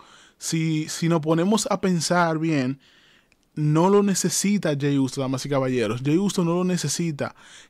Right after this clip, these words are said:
Creo que Jey Uso tiene un personaje que es solitario,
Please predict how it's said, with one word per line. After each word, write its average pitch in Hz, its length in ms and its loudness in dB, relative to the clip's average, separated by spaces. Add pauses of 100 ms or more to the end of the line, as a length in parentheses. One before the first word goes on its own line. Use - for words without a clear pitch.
Creo 160 220 4
que 180 160 4
Jey 175 160 6
Uso 175 340 2
tiene 160 240 -2
un 165 160 0
personaje 165 540 0
que 151 140 -2
es 143 100 0
solitario, 156 840 2